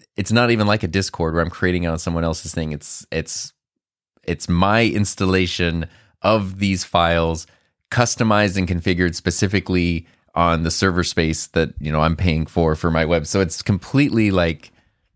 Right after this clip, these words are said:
other than having a server running out of our house, literally, it's as much, like, soup to nuts owned by me as anything possibly could be. So,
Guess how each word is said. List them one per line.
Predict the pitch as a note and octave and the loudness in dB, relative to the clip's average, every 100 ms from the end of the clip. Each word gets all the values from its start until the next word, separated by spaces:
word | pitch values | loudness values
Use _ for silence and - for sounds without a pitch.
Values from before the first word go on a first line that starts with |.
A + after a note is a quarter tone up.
| _ _ _ - | _ _ _ 0
other | C#3 D3+ | 2 4
than | B2+ A2 | 2 2
having | A2+ A2+ G#2+ G2 | 2 2 2 0
a | |
server | - G#2+ G2 F#2 | 0 0 2 0
running | E2+ F#2 F2+ F2 E2+ _ | 2 2 2 -2 -4 _
out | F#2 F#2 | 2 2
of | E2 | 2
our | D#2 | 0
house, | - - G2+ F2+ F2+ | 0 -2 0 0 0
literally, | F#2 F2+ E2+ D#2+ D#2+ | 0 2 0 -2 -4
it's | - - F2+ | -6 -4 -4
as | D#2+ | -2
much, | F#2 G2 F#2+ - - | 0 0 0 -6 -6
like, | D#2+ D2 - | -6 -6 -8
soup | - G2 - | -4 -4 -4
to | - | -2
nuts | E2+ E2 D#2 - - - _ _ _ _ - | 2 2 0 -8 -12 -16 _ _ _ _ 0
owned | F#2+ F#2 F2+ | 2 4 2
by | E2+ D#2+ E2+ | 0 0 2
me | E2+ F2 D#2+ | 2 0 0
as | - D#2 - | -2 -4 -2
anything | F#2 F2+ E2+ D#2+ | 0 2 0 0
possibly | E2 E2 - D#2 D#2 | -2 -2 -4 -4 -6
could | E2+ D2+ | -6 -4
be. | E2 D2+ | -2 -2
So, | C#2+ D#2+ D#2+ | -4 -2 -2